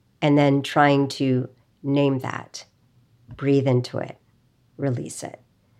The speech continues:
That simple practice to me is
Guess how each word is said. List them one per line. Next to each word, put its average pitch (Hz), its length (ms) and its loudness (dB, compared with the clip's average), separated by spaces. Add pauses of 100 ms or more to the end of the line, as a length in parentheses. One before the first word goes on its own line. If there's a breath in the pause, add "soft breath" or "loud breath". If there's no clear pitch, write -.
(380)
That 170 280 -2
simple 160 400 0
practice - 540 -6
to - 100 -6
me 135 380 -6 (560)
is 139 160 -4